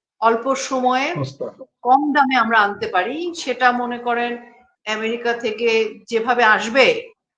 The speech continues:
Speaker 1: দশ টাকার পণ্য হয়ে যাবে এখানে দেড়শো টাকা বা দুশো টাকা।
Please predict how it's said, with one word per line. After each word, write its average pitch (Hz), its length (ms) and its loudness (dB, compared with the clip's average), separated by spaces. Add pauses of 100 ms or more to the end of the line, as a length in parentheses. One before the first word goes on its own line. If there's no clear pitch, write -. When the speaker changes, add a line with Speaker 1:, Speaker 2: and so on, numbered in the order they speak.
(140)
Speaker 1:
দশ 233 260 4
টাকার 254 380 0
পণ্য 233 280 -2
হয়ে 214 260 -4
যাবে 220 260 -2
এখানে 208 440 -10 (200)
দেড়শো 220 340 -6
টাকা 175 400 -10 (220)
বা 185 80 -8
দুশো 208 320 -12
টাকা। 175 380 -12